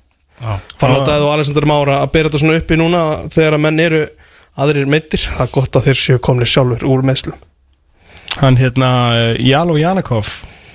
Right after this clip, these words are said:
Speaker 3: markvörður Ægis, hann kannski mætti prófa að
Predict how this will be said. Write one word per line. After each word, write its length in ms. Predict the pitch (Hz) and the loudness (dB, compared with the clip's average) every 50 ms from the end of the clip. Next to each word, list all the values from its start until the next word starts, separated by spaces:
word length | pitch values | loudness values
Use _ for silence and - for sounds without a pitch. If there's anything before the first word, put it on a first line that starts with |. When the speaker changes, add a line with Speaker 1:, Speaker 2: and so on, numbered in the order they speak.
| - - | -20 -8
Speaker 3:
markvörður 580 | - - 135 156 - - - - 170 143 139 135 | -2 0 0 2 0 0 0 0 2 2 2 2
Ægis, 360 | 151 147 123 107 98 - - - | 2 2 0 0 -2 -4 -4 -2
hann 220 | 143 127 120 120 117 - - - | 0 2 2 2 0 -2 -6 -4
kannski 260 | - - - - 196 | 0 0 2 2 2
mætti 220 | 127 123 113 110 - | 0 0 -2 -2 -2
prófa 300 | - 147 143 135 135 131 | 0 0 2 2 2 2
að 140 | 131 127 | 0 -2